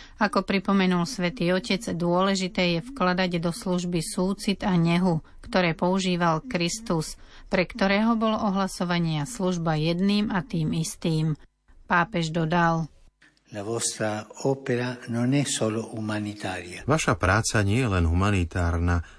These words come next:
Speaker 3: akou je záslužná práca mnohých iných inštitúcií. Vaša služba je náboženskou činnosťou, ktorá vzdáva Bohu slávu v službe najslabším a svedčí o Pánovej záľube v nich.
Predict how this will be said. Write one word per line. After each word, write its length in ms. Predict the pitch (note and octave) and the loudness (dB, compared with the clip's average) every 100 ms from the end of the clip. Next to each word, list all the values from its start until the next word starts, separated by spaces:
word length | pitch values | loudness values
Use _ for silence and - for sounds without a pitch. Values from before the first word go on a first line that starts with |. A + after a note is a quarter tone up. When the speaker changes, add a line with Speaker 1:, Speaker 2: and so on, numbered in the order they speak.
| - | -4
Speaker 3:
akou 320 | G2 - D#3+ | -2 2 2
je 80 | D#3 | 2
záslužná 640 | A2+ G#2+ A#2 C#3+ B2 A2+ F2 | 2 0 -2 -4 -2 -2 0
práca 400 | F#2+ G2+ - G#2 | 0 0 0 0
mnohých 480 | G#2 G#2 G2+ F#2 | 2 2 2 2
iných 180 | A#2 A#2+ F#2+ E2+ | 0 0 0 0
inštitúcií. 960 | F#2+ E2+ F2 E2+ - F2+ E2+ E2 D#2+ - - - - F2+ | -2 0 0 0 0 0 2 0 -2 -10 -20 -20 -4 2
Vaša 320 | A#2 - C3 | 2 2 -2
služba 480 | - A2+ A2 A#2+ A2+ | 0 0 2 2 2
je 80 | |
náboženskou 720 | G2 G#2 G#2+ G#2 G#2 - G#2+ G2+ | 2 2 0 0 0 0 0 0
činnosťou, 720 | - A2+ B2+ A#2+ - F#2+ F2 | 0 0 2 0 -2 0 0
ktorá 400 | E2 F#2 F2+ F2 | 2 2 2 2
vzdáva 320 | F2+ F2+ F2 | 2 2 2
Bohu 240 | E2+ D#2+ | 2 0
slávu 640 | D#2+ - F#2 F#2 G2 A2 A2+ | 0 0 2 2 2 0 -2
v 280 | - - - | -6 -10 -2
službe 340 | E3+ C#3 F#2 | -2 0 2
najslabším 880 | E2 G2+ - C3 B2+ - - C3+ C3+ | 2 2 0 0 -2 -2 0 0 0
a 320 | - - A2 | -6 -4 0
svedčí 400 | A#2 - B2 - F2+ | 0 0 -2 0 0
o 80 | D#2 | 2
Pánovej 560 | F#2 G2 G2+ G2 F#2+ E2 | 2 4 2 2 0 0
záľube 400 | E2 F2 F2 F2+ | 0 2 2 2
v 80 | E2+ | 2
nich. 260 | F2+ E2 | 2 2